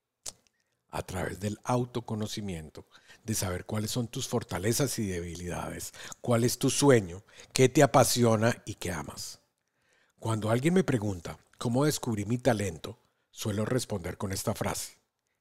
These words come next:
Es aqu-, aquello que haría todos y cada uno de los días del resto de mi vida, aún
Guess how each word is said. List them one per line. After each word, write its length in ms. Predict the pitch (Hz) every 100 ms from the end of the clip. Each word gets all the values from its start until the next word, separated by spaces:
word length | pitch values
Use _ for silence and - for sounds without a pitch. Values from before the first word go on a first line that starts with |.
| _
Es 220 | 101 82
aqu-, 400 | 123 - 123 123
aquello 460 | - 131 104 98 107 _ _ _ _
que 120 | 101
haría 380 | 82 90 92 107 _ _ _ _ _
todos 580 | 160 160 131 160 - -
y 80 | 107
cada 300 | - 110 113
uno 140 | 120
de 60 | 127
los 140 | 117
días 180 | 95 98
del 140 | 107
resto 300 | 98 95 -
de 60 | 104
mi 80 | 98
vida, 320 | 92 131 156 - -
aún 580 | 107 107 175 240 285